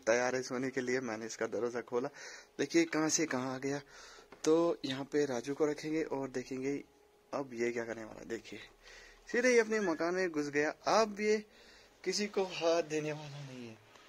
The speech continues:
कहाँ गया राजू? राजू, लाइट नहीं पहुँच रही है, तो फिर थोड़ा बहुत इसको ऐसे करेंगे। देखिए,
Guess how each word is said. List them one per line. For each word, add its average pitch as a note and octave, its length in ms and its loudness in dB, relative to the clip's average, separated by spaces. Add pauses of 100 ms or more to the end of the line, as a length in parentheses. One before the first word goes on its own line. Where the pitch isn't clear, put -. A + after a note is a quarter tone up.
(300)
कहाँ F#3+ 180 0
गया A3 120 6
राजू? G#3 300 6 (1400)
राजू, F3+ 360 2 (1300)
लाइट D#3+ 320 -4
नहीं F#3+ 100 -4
पहुँच F3+ 340 -4
रही D#3 120 -4
है, E3 180 -2
तो D#3+ 260 -4
फिर - 240 -12 (120)
थोड़ा C#3+ 220 -6
बहुत C3+ 380 -10
इसको C3+ 200 -10
ऐसे C3 260 -6
करेंगे। D3 320 -6
देखिए, A2+ 340 -10